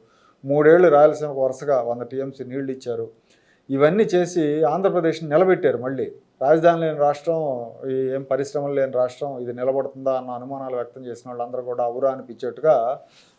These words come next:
నిలబెట్టాడు. కానీ ఈ దుర్మార్గుడు జగన్మోహన్ రెడ్డి వచ్చిన తర్వాత మొత్తం దుంపనాశనం చేసాడు. అదేదో ఇది చేస్తారు చూడండి, ఆ, అడవి పందులు పొలంలో పడి మొత్తం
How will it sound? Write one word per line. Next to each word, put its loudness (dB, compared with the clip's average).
నిలబెట్టాడు. 4
కానీ 2
ఈ -2
దుర్మార్గుడు 4
జగన్మోహన్ -2
రెడ్డి -4
వచ్చిన -6
తర్వాత -2
మొత్తం -8
దుంపనాశనం -8
చేసాడు. -12
అదేదో 2
ఇది -6
చేస్తారు -2
చూడండి, -10
ఆ, -8
అడవి 2
పందులు -2
పొలంలో -4
పడి -6
మొత్తం -2